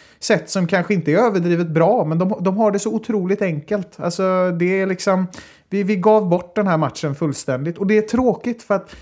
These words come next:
jag tror ju väldigt mycket på våra spelare. Jag tror på det här. Jag tror på den här spelartruppen. Jag tror att det behöver, det behöver,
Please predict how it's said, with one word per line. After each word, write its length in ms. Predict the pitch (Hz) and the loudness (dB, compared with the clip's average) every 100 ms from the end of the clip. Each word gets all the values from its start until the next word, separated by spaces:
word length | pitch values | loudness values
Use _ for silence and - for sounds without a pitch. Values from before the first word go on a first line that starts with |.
| - | -8
jag 180 | - 185 | -4 -4
tror 320 | - 247 196 | -2 -2 -2
ju 80 | 208 | 0
väldigt 320 | 214 202 175 | 0 0 0
mycket 240 | 185 175 156 | -4 -6 -4
på 80 | 151 | 0
våra 200 | 156 151 | 0 0
spelare. 480 | 175 175 147 160 | -2 -2 2 0
Jag 160 | 185 185 | 0 -4
tror 420 | 208 202 233 175 | -2 -2 0 -2
på 400 | 143 196 165 127 | -4 -2 0 0
det 80 | 135 | -2
här. 400 | 135 107 104 127 _ | -2 -4 -6 -12 _
Jag 200 | 170 170 | -6 -6
tror 400 | - 196 226 180 | -2 -2 0 -2
på 160 | 165 170 | -2 -2
den 120 | 160 | -2
här 80 | 123 | -4
spelartruppen. 720 | - 135 113 120 117 - 131 | -4 -4 -4 -6 -10 -8 -2
Jag 160 | 147 160 | 0 2
tror 120 | 175 | 0
att 100 | 165 | 0
det 80 | 165 | 0
behöver, 540 | 170 170 147 196 190 - - _ | 2 2 2 0 -2 -8 -20 _
det 140 | - 175 | -2 0
behöver, 400 | 175 180 160 | 2 2 2